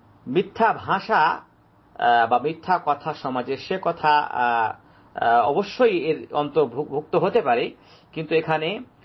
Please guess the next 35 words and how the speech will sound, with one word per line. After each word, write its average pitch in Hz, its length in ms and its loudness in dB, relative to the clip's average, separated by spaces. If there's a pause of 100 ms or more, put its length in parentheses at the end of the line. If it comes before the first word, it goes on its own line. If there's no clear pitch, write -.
(120)
হযরতে 151 520 -4
ঈসা 147 440 -2
আলাইহিস 139 460 -2
সালাতু 127 240 -6
ওয়াস - 120 -14
সালাম 127 200 -2
সম্পর্কে 117 440 -6
কথা 113 140 -2
বলা 107 180 -2
হয়েছে 98 320 -10 (600)
এবং 139 140 0
মিথ্যা, 170 400 -4
এবং 165 180 -2
সাধারণ 202 400 -2
মিথ্যা 220 260 -2
কথা 185 220 -2
বলা 156 180 -2
এটা 165 120 -4
হচ্ছে 147 160 -6
একটা 143 120 -4
কাবিরা 123 340 -2
গুনাহ 160 340 -2 (500)
এবং 160 220 0
মিথ্যা 165 360 -2
কথা 156 340 2
বলা, 135 500 2 (340)
আহ, 127 360 2
থেকে 160 260 -4
রাসূলুল্লাহ 135 400 -6
সাল্লাল্লাহু 123 420 -4
আলাইহি 120 80 -6
ওয়াসাল্লাম 117 300 -6
আমাদেরকে 113 220 -8
নিষেধ 113 280 -4
করেছেন 208 500 0